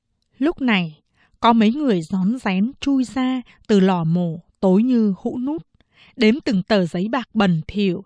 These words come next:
dính đầy dầu mỡ. Kim Đồng biết đó là những tên trộm cắp, chuyên bắt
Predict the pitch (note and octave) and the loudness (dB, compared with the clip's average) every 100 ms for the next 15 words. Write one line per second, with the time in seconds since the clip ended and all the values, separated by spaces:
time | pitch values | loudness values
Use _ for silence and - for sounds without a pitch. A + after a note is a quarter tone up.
0 | _ - F3 F#3+ C#4+ C4 G3 E3 - F#3 | _ -8 0 0 0 -2 -2 -2 -2 -4
1 | D#3 D#3+ - C#4 - _ _ _ A3 G3+ | -4 -6 -8 -12 -18 _ _ _ -4 -2
2 | G3+ D#3 D3+ B3 D#4 _ - - G#3+ G#3 | -2 -6 -6 -6 -8 _ -20 -10 -2 -2
3 | C#4 A3 F3 G#3+ - B3+ A#3 - A#3+ A3 | -2 -4 -4 -6 -6 -8 -6 -6 -6 -6
4 | - - E4 _ _ _ _ _ - A#3 | -12 -16 -16 _ _ _ _ _ 0 4
5 | G#3+ F#3+ F#3+ - E4 | 4 4 0 -2 -6